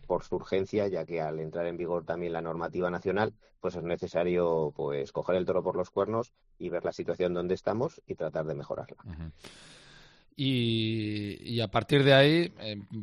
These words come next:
Speaker 2: puede, puede surgir, ¿veis que, que puede surgir, eh,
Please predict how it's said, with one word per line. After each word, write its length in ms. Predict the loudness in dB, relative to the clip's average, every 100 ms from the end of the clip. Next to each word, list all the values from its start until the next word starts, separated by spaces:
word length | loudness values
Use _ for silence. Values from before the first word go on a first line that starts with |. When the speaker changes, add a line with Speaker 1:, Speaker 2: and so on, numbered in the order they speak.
| 0
Speaker 2:
puede, 720 | 4 6 4 4 4 2 0
puede 240 | 0 -2
surgir, 380 | 0 0 2 2 0
¿veis 460 | -6 0 2 2
que, 180 | 2 0
que 140 | 0 -2
puede 240 | 2 2
surgir, 460 | 0 0 2 4 4
eh, 580 | 4 2 2 -2 -6